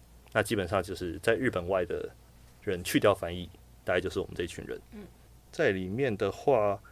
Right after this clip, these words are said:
Speaker 1: 主要负责的内容其实就跟行销有，大多数内容就很像，就是行销市场，从一开始的行销市场调查，到后续的行销活动规划跟渠道的铺陈，然后我们把它拆成 brand marketing 跟 performance marketing。
Speaker 2: 嗯。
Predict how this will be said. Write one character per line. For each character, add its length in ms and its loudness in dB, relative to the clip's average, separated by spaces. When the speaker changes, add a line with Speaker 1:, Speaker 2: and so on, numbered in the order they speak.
Speaker 1:
主 100 0
要 100 8
负 200 -2
责 100 6
的 60 6
内 160 4
容 320 2
其 80 -12
实 120 -2
就 80 -4
跟 160 -4
行 160 -2
销 220 0
有， 180 -2
大 160 4
多 100 2
数 140 -2
内 60 0
容 120 -2
就 120 -2
很 140 -6
像， 200 -4
就 80 -6
是 320 -6
行 160 -2
销 100 4
市 160 -2
场， 180 -2
从 140 0
一 40 0
开 160 4
始 80 0
的 60 2
行 120 -2
销 80 4
市 120 -6
场 140 2
调 180 2
查， 280 -6
到 140 6
后 140 4
续 120 0
的 80 2
行 160 -4
销 140 -2
活 80 0
动 140 0
规 160 0
划 160 2
跟 160 -2
渠 120 -6
道 140 -2
的 80 -4
铺 160 -6
陈， 180 -6
然 120 2
后 40 4
我 40 0
们 60 -2
把 100 2
它 60 2
拆 160 -2
成 180 -6
brand 140 0
marketing 320 0
跟 100 -6
performance 500 -8
marketing。 320 -8
Speaker 2:
嗯。 80 -12